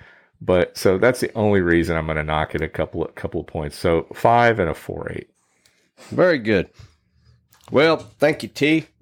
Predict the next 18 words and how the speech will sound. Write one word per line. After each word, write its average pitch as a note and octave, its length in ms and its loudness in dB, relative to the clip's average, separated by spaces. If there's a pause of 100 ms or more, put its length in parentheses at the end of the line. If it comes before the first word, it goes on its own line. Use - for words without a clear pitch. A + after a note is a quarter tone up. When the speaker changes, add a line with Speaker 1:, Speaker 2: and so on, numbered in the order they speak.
Speaker 2:
That C3 200 2
Speaker 1:
Uh-huh. B2+ 100 -8
Speaker 2:
is C3 220 2
an G#2+ 180 2
album A#2 580 2
I G#2 100 2
would G2+ 180 0
have G2 120 -6
gone A2 240 4
to G2+ 80 2
my F#2 140 2
grave F#2+ 400 2
without D#2+ 380 0
hearing G2 320 4
had F#2 320 2
it - 100 0
not D#2+ 280 -2
been, F#2 320 -4